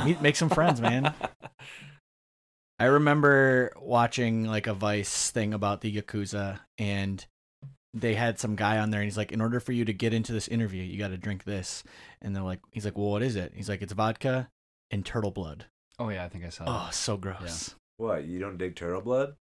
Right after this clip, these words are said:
Speaker 1: No, I'm not, I'm not
Speaker 2: What
Speaker 1: down
Speaker 2: about
Speaker 1: for that.
Speaker 2: Tiger Blood, like Sheen?
Speaker 1: No, I'm good.
Speaker 2: Remember that?
Speaker 3: Charlie Sheen?
Speaker 2: Yeah.
Speaker 3: When he was crazy.
Speaker 2: Yeah, when he was going nuts with
Speaker 3: Yeah.
Speaker 2: the, wasn't he, did he have a machete too?
Speaker 4: What?
Speaker 2: Yeah, and he
Speaker 3: He
Speaker 2: had
Speaker 3: was
Speaker 2: this, he had this drink, and people were like, "What is it?" And he's like, "Tiger Blood."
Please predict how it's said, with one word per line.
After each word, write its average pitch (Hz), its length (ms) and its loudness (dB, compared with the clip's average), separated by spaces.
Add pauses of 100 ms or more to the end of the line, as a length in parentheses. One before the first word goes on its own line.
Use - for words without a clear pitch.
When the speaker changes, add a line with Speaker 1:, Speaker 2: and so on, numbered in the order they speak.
(160)
Speaker 1:
No, 135 320 2 (100)
I'm 123 120 0
not, 135 280 0
I'm 131 140 0
not 143 100 2
Speaker 2:
What 147 60 2
Speaker 1:
down 139 80 8
Speaker 2:
about 135 120 4
Speaker 1:
for 127 60 0
that. 117 60 2
Speaker 2:
Tiger 135 160 0
Blood, 107 340 -4
like 110 160 -8
Sheen? 120 460 -4 (340)
Speaker 1:
No, 110 120 -2
I'm 110 260 -2
good. 107 240 -6
Speaker 2:
Remember 104 240 -10
that? 127 140 -8 (280)
Speaker 3:
Charlie 107 260 -4
Sheen? 127 380 -8
Speaker 2:
Yeah. 110 280 -8
Speaker 3:
When 104 120 -8
he 110 60 -2
was 104 180 -6
crazy. 92 420 -8
Speaker 2:
Yeah, 110 100 2
when 101 80 0
he 104 40 -4
was 104 100 -6
going 92 260 -4
nuts 95 300 -2
with 82 140 -6
Speaker 3:
Yeah. 104 80 2
Speaker 2:
the, - 60 -8 (100)
wasn't 120 200 -2
he, 160 60 0
did - 60 0
he 170 60 2
have 185 80 -2
a 165 60 -4
machete 123 460 0
too? 110 360 -6 (240)
Speaker 4:
What? 120 420 -8
Speaker 2:
Yeah, 113 340 0 (100)
and - 80 -4
he 131 40 2
Speaker 3:
He - 40 2
Speaker 2:
had 127 100 4
Speaker 3:
was 139 160 0
Speaker 2:
this, 180 100 -10
he 147 80 6
had 156 120 8
this 131 160 2
drink, 123 320 0
and 131 120 -8
people 135 160 0
were 135 60 6
like, 120 160 6
"What 160 140 6
is 220 200 6
it?" 156 120 4
And 123 80 2
he's 110 160 -4
like, - 120 -12
"Tiger 143 320 -2
Blood." 127 380 -4